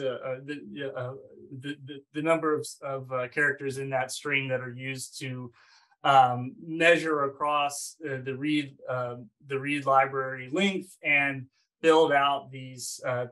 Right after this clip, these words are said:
you know, to-, topographic graphs of, uh, the, um, the assembly, where it's trying to basically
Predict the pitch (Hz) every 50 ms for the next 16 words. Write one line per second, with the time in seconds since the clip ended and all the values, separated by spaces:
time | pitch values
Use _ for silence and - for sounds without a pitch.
0 | - _ - 139 127 120 117 - - 135 135 - _ - 151 135 135 131 135 127
1 | 120 120 120 131 123 - _ - 160 160 160 160 151 151 - - - - - -
2 | 151 139 139 135 131 127 123 120 - _ _ _ _ _ _ _ _ _ _ _
3 | - 143 135 131 123 120 120 120 117 - 127 135 135 131 127 127 123 127 117 _
4 | - - 131 123 120 120 120 120 120 123 123 - _ _ _ - 143 131 131 131
5 | - - 196 202 196 185 180 175 165 160 151 156 151 151 143 135 - - - 160
6 | 156 156 151 147 135 - 143 147 147 135 - 151 135 - 143 143 143 139 139 135
7 | 127 -